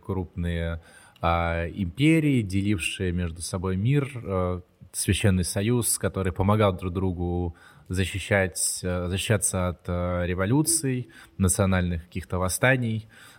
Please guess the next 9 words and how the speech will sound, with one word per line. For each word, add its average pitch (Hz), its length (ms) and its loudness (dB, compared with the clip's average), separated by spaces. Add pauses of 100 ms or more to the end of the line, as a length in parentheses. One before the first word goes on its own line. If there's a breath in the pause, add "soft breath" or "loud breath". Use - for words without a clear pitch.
(120 loud breath)
а, 85 340 -2
вот, 90 380 -4
и 87 680 -6 (220)
удерживать 101 560 2
этот, 87 240 -6
этот 87 140 -6
консерва-, 95 400 -2
консервативный 95 720 -2
строй. 87 360 0